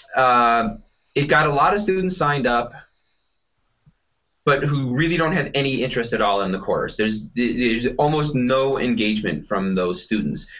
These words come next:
And so as far as the idea of a paid course that has, um, free coupons,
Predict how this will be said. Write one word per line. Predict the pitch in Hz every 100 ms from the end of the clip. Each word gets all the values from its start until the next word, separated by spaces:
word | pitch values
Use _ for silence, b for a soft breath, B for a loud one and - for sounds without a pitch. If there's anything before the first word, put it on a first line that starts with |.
| B B -
And | 117 120 117 113
so | 107 127 120 117
as | 110 120 -
far | - 151 170
as | 180
the | 165 147
idea | 131 123 113 120 240 135 120
of | 107 - - 104 98 92 92 - B B B _ _ _ -
a | 127
paid | - 160 160 -
course | 147 127 127 - -
that | 120 113
has, | 131 113 107 107 - - -
um, | 104 98 98 - -
free | - 147 147
coupons, | - 156 131 92 87 101 107